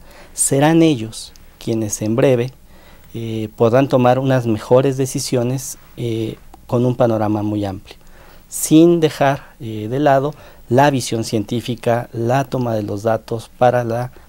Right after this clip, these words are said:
mejor, eh, toma de soluciones ante problemas concretos.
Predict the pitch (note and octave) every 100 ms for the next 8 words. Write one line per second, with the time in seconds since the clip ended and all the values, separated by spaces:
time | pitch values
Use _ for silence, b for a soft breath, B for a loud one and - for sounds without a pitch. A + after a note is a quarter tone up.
0 | - A#2+ - - C3+ D3 b b b b
1 | b B2 A#2 - C#3 C3+ B2 G#2+ - G#2+
2 | G#2+ - B2+ A#2 G#2+ - G#2 G#2 G#2 G#2+
3 | G#2 G#2 G2 - F#2+ - - - -